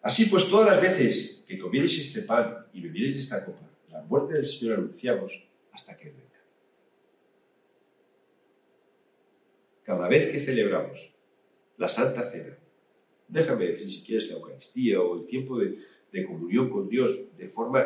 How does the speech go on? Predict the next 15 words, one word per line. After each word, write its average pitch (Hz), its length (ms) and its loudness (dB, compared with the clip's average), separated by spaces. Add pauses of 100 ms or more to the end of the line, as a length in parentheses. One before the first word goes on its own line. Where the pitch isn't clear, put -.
(220)
íntima, 120 680 0
personal, 92 720 -6 (180)
estamos - 480 0 (140)
recordando 131 640 -4
que 117 60 -16
en 104 60 -14
nuestras 104 300 -14
vidas 95 380 -14 (240)
tenemos 92 420 -6
un 82 180 -16
gran - 300 0
tesoro, 85 340 -10 (220)
que - 120 -16
es - 120 -2
Jesús, - 520 -6